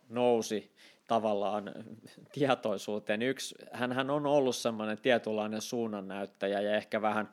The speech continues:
yksinäinen susikin tavallaan italialaisessa valmennuskentässä. Et jos ajatellaan hänen Sampdoriaansa, niin sehän oli hyvin, hyvin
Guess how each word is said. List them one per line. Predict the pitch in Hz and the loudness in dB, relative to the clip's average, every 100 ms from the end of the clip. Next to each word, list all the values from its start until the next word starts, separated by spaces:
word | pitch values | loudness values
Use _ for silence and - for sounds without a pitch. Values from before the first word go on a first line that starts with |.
| - - _ | -14 -20 _
yksinäinen | 131 127 - 113 110 113 | -2 -2 -2 0 0 -2
susikin | - 160 127 107 98 - | -2 0 0 0 -4 -4
tavallaan | 117 110 107 104 117 | 0 2 4 4 2
italialaisessa | 127 110 101 98 98 98 104 - - | 2 2 0 -2 -4 -6 -10 -8 0
valmennuskentässä. | 113 104 95 95 - 104 98 98 - 104 | 2 2 -2 -10 -2 -2 0 -4 -2 -2
Et | 101 | -2
jos | 104 - | -8 -4
ajatellaan | 123 117 - 107 104 104 - - - | 0 0 0 -2 -2 -4 -10 -20 -4
hänen | 117 113 | 0 0
Sampdoriaansa, | - 123 107 92 107 101 104 101 104 107 | 0 0 0 -2 -2 -2 -2 -4 -4 -4
niin | 104 104 - - | -4 -8 -16 -16
sehän | - 110 113 | -4 0 0
oli | 110 113 104 - - - - _ _ _ _ | 2 0 0 -6 -20 -20 -20 _ _ _ _
hyvin, | 143 139 123 107 - | 2 6 4 4 -2
hyvin | 143 135 110 - | 0 2 2 -2